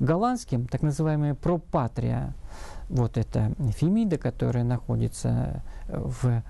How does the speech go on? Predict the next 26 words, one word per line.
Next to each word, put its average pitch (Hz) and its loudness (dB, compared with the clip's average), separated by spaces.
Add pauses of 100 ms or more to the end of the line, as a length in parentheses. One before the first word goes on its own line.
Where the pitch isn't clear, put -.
в 123 2
ограждении 131 0
со 151 -2
львом, 123 -2
да, 180 2 (300)
у 165 4
нас 240 4
появляются 160 0
чисто 151 0
русские. 117 -2 (280)
Вот 175 2
это 226 2
медведь, 120 2 (180)
например, 165 2
это, 143 0 (680)
э, 139 2
филигрань 147 2 (140)
создана 139 2
на 139 2
основе, 131 2 (560)
э, 127 2
герба 131 2
города 123 0
Ярослава. 131 2 (320)
Картуши 180 2
появляются 160 2